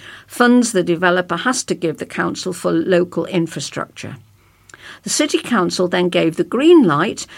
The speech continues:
to start building the apartments after coming to a final agreement with the developer, Peter Stiles,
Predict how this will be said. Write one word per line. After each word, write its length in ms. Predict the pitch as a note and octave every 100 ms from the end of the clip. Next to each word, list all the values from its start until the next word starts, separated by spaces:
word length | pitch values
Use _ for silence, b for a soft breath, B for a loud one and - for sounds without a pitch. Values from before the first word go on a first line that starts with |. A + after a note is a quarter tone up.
| B
to 100 | -
start 460 | F#3 - G3+ F#3+ -
building 460 | G#3 G3+ G3 G3 F3+
the 100 | E3
apartments 960 | F3 - C#4+ C#4 D#3 D3+ - - - B B -
after 320 | G#3+ G#3+ G#3+
coming 420 | - G#3 G3 G3+
to 120 | -
a 80 | -
final 480 | F3 - D4+ D#4+ A#3+
agreement 580 | E3+ F3 E3 E3 E3 F3
with 140 | F#3
the 80 | F#3
developer, 600 | F#3+ F#3 A3 G3+ - D#3
Peter 360 | - - - A#3+
Stiles, 680 | - A3 E3 D#3 - D#3+